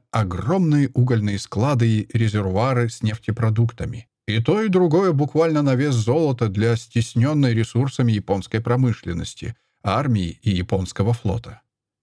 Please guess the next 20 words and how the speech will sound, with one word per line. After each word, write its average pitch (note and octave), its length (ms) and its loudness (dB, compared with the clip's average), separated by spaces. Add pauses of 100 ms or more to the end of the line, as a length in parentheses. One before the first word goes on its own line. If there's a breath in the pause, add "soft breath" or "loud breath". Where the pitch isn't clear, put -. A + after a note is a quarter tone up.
Особенно C#3+ 520 2
с - 80 -6
учётом B2 420 0
того, C3+ 260 2
что G2 200 -4
лёгкие A#2 440 0
силы A2 320 0
союзников A#2 760 -2 (280)
буквально D3 520 2
терроризируют D3 920 0
морские A2 440 0
коммуникации, A#2+ 920 0 (240 soft breath)
препятствуя B2+ 640 0
поставкам B2+ 720 -2
стратегически B2 920 -2
важной B2+ 420 0
продукции G#2+ 640 -2
из A2 100 0
других A2 420 0
стран. - 460 -4